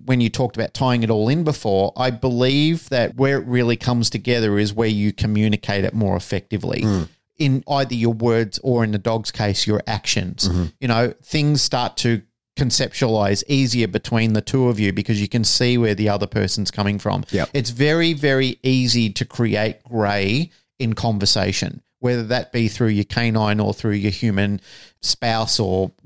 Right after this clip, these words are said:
Speaker 1: work colleague or child or whoever it is, because you've explained yourself poorly, or maybe they explained themselves poorly and things got in the way of being able to interpret and communicate more effectively.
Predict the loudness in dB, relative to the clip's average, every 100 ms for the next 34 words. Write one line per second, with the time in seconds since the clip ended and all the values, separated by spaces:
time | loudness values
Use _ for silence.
0 | -2 -2 -2 -2 0 0 0 -2 -2 -2
1 | 2 2 2 0 0 2 2 2 0 2
2 | 0 0 -4 -4 -2 -2 -2 -4 -2 0
3 | 2 2 2 0 0 -2 -2 0 2 0
4 | -4 -12 -6 -2 0 0 0 0 0 0
5 | -4 0 2 2 2 0 0 -2 -4 -2
6 | 0 2 2 2 0 -4 -12 -20 -10 -2
7 | 2 2 0 0 0 0 0 0 0 0
8 | 2 2 0 -2 -2 0 0 0 0 0
9 | 0 0 -2 -2 -4 -4 -4 -4 -4 -2
10 | 0 0 -2 -4 -4 -2 -2 -2 -4 -4
11 | -4 -4 -6